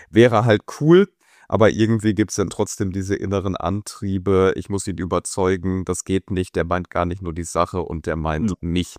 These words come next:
Speaker 1: Da sind wir auch jetzt schon mitten in der Schlüsselthematik,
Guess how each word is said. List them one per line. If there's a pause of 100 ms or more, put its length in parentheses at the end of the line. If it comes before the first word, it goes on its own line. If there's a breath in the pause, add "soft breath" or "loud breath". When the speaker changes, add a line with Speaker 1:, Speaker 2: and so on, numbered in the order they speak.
(600)
Speaker 1:
Da
sind
wir
auch
jetzt
schon
mitten (140)
in
der
Schlüsselthematik,